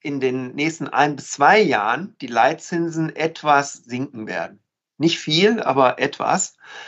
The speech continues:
In den U S A beispielsweise gehen wir wahrscheinlich von momentan über fünf Prozent in Richtung vier Prozent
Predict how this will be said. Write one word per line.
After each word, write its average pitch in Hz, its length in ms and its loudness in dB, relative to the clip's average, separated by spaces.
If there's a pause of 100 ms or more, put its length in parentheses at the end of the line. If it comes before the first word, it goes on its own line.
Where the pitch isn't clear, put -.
(180)
In 127 160 -4
den 131 80 -8
U 127 60 -8
S 120 100 -8
A 165 240 6
beispielsweise 139 680 0
gehen 131 200 -6
wir 123 200 -2
wahrscheinlich 127 480 -6
von 117 400 -8 (300)
momentan 131 420 -2
über 127 220 -4
fünf 170 340 -2
Prozent 139 540 2
in 123 100 -8
Richtung 120 320 -6
vier 196 240 2
Prozent 185 580 0